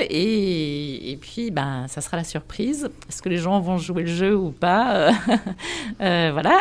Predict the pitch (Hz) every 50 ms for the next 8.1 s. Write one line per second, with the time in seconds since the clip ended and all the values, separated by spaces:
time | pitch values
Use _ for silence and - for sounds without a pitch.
0 | 415 - 214 208 202 220 220 220 - 302 311 320 - 254 214 202 196 185 175 180
1 | 180 - 196 - - 214 202 - 214 185 208 202 190 - - 240 247 254 254 254
2 | 226 196 185 - - 220 208 185 170 - 202 202 185 - 208 185 196 202 208 208
3 | 220 208 - - 226 226 220 196 180 175 175 175 180 180 180 185 190 196 202 196
4 | 185 175 165 147 160 151 151 143 143 131 156 170 208 262 311 302 - - - -
5 | - - - - - - - - - 190 226 247 233 202 170 185 185 175 170 175
6 | 185 196 151 160 156 147 139 143 147 143 139 139 160 147 156 180 190 180 - -
7 | 160 156 151 147 143 - - - - 175 185 175 151 143 135 131 131 - - 131
8 | - -